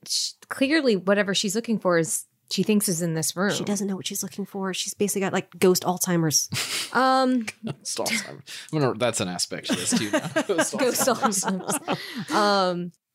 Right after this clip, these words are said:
Speaker 1: would there be, like, information that we, I might possess of, like, ghosts and, like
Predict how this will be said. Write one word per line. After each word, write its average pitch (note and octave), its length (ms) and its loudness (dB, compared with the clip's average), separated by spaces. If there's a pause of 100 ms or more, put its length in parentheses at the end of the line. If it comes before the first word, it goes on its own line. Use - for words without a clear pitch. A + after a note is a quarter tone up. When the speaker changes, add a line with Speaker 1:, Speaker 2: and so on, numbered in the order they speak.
(140)
Speaker 1:
would A3+ 280 0
there C#4+ 180 4
be, C4+ 280 -4
like, G#3+ 320 0 (360)
information G#3+ 640 4
that - 160 -2 (180)
we, G#3+ 340 4 (120)
I F#3+ 440 2 (160)
might G#3 240 2
possess F#3 460 2
of, F3+ 260 0
like, F3 220 0 (160)
ghosts F#3 500 2
and, F3+ 140 0
like E3 340 -2